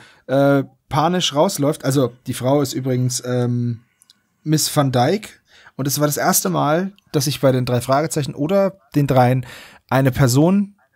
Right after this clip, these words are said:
also einen, einen Namen, eine Person einen Namen hatte, den ich tatsächlich auch im echten Leben kenne.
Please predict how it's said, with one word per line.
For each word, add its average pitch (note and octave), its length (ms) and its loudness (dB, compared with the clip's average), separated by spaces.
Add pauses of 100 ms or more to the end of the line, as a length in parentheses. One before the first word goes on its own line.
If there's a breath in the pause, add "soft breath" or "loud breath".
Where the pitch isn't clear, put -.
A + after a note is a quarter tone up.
(340)
also C3 160 0
einen, A#2+ 260 0
einen A#2+ 240 0
Namen, E3+ 480 0
eine B2 320 -2
Person C3 240 0
einen B2+ 160 0
Namen C#3+ 300 2
hatte, C#3 320 0 (580)
den C3 180 2
ich B2+ 140 -6
tatsächlich C3+ 580 -2
auch - 120 -6
im G#2+ 320 -4 (180)
echten C3 280 -2
Leben A2 260 -4
kenne. F#2 320 -8